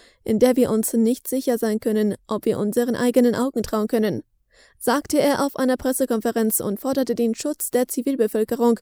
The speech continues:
um jeden Preis. Die Sprecherin des russischen Außenministeriums, Maria Sacharowa, sagte in einer separaten Bemerkung, die westlichen Medien trügen die Schuld für das, was in Bucha passiert sei.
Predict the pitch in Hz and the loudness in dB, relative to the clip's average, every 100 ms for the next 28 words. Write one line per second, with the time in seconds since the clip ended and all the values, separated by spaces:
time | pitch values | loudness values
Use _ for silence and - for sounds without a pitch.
0 | - _ _ 226 202 202 269 269 247 - | -6 _ _ -2 -2 -2 -4 -2 -4 -4
1 | 214 - - - _ _ _ _ _ _ | -6 -6 -6 -10 _ _ _ _ _ _
2 | 262 269 - 269 269 254 233 240 247 247 | 0 0 0 2 4 4 4 2 0 0
3 | 247 240 - 254 240 220 214 233 240 233 | -2 -2 -2 0 0 0 0 2 2 2
4 | 226 226 - - _ - 233 269 277 277 | 0 0 -2 -10 _ -2 0 0 0 2
5 | 277 277 277 262 330 262 220 202 - - | 0 0 -2 -2 -2 2 2 2 -2 -2
6 | 240 196 226 233 262 269 262 285 - 226 | -2 0 0 2 0 0 -4 -4 0 2
7 | 220 233 262 269 - - _ _ - 302 | 2 2 2 2 -2 -20 _ _ -2 4
8 | 294 311 330 285 269 262 285 277 302 285 | 4 4 0 0 0 2 2 0 -2 -2
9 | 269 247 247 - 262 254 254 220 262 269 | -2 0 0 0 -2 0 2 2 2 -2
10 | - 233 254 - 240 247 - 247 247 254 | -4 -4 -4 -2 -2 -2 -2 -4 -2 -2
11 | 226 233 127 | 0 -2 -4